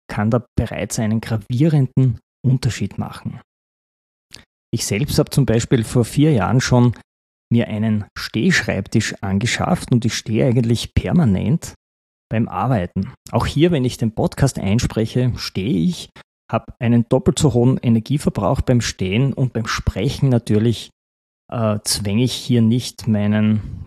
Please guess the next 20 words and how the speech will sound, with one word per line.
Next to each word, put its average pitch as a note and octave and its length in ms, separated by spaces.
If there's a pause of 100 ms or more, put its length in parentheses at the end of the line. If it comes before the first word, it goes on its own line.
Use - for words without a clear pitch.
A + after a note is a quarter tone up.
(100)
Bauch G#2 400
und B2 180
meinen G#2+ 520 (540)
Brustraum G#2 680
irgendwie A2 420
ein F#2+ 380
durch, - 320
durch - 240
Sitzen, - 420
durch A2 180
Verbiegen, A#2 500
sondern A#2 280
kann A2 180
hier A2 260 (360)
ganz G2+ 440 (200)
frei G2 680 (180)
sprechen. - 600 (800)
Ja, D#3+ 80
und A2+ 160
mein G#2 280